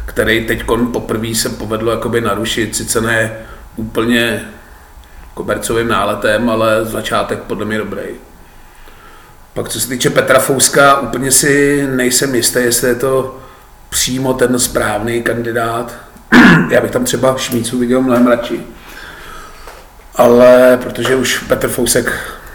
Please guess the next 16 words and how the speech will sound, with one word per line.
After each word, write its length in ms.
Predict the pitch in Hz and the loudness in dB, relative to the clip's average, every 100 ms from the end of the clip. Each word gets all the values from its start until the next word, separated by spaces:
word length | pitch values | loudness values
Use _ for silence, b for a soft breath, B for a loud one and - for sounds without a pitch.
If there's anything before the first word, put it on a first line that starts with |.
| - | -8
na 100 | 110 | -8
fačru 380 | - 120 - 127 | -4 -6 -4 -6
pracoval, 720 | - 113 - 113 113 110 120 - B B - - - | -4 -6 -4 -2 0 -2 -4 -10 B B -20 2 8
<clears throat> 540 | 277 196 127 - - | 10 10 8 2 -2
nevím, 300 | 107 104 110 | -4 -2 -2
jestli 200 | 110 113 | -2 -4
tam 140 | 113 | -2
byl 120 | 117 110 | -2 -2
zapletený 500 | 107 110 113 117 117 | -4 -4 -4 -4 -4
do 80 | |
nějaký 280 | 110 104 - | -4 -4 -6
kauzy, 300 | - 104 104 | -8 -6 -6
myslím 280 | 110 - 107 | -6 -6 -8
si, 140 | - | -6
že 120 | 110 127 | -6 -4
ne. 300 | 101 120 | -6 -10